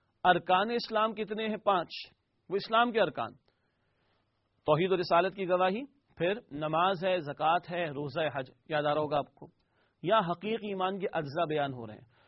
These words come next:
اور جو پکا حقیقی ایمان رکھنے والا بندہ مومن ہوگا، وہ پانچوں ارکان تو اس میں موجود ہی ہوں گے، اقرار بھی اور تصد-، اقرار توحید و رسالت کا،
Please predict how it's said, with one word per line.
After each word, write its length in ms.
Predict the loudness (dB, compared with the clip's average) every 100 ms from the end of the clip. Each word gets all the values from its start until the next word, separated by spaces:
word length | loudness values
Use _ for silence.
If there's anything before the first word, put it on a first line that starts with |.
| _
اور 140 | -2 0
جو 120 | 0
پکا 380 | -2 -4 4 4
حقیقی 400 | 4 0 -4 -2
ایمان 320 | 0 0 0
رکھنے 240 | -4 -4
والا 280 | 0 0 0
بندہ 320 | -2 -2 -2
مومن 320 | -2 -2 -4 -4
ہوگا، 300 | -2 -2 -2 _ _ -4
وہ 100 | -2
پانچوں 420 | 0 0 0 0
ارکان 300 | -2 0 0
تو 60 | 0
اس 120 | -4
میں 100 | -4
موجود 380 | -4 -4 -4 -4
ہی 80 | -4
ہوں 200 | -6 -8
گے، 80 | -10 -12
اقرار 420 | -6 2 6 6
بھی 140 | 6 0
اور 80 | 0
تصد-، 360 | -4 -4 -2 -2 -4
اقرار 400 | 0 8 8 8 0 _ _ 0
توحید 280 | 2 2 0
و 60 |
رسالت 420 | -2 4 4 4
کا، 160 | 2